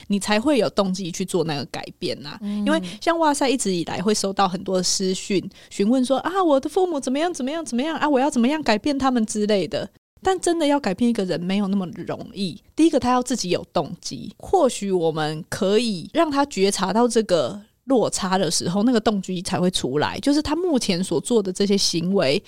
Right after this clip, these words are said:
Speaker 1: 有达到他想要的目标吗？如果没有的话，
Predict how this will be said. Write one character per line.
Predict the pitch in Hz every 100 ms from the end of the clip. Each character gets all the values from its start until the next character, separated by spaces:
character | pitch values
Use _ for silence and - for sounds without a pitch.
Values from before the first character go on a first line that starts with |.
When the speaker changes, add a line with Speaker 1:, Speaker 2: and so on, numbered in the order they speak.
| -
Speaker 1:
有 | 180
达 | - 165
到 | 240 226
他 | 202
想 | 190 -
要 | 180
的 | 175
目 | 180 180
标 | - 196 220
吗？ | 226 226 233 240 _ _ -
如 | 262
果 | 320 240
没 | 196 190 185
有 | 202 -
的 | 180
话， | - 180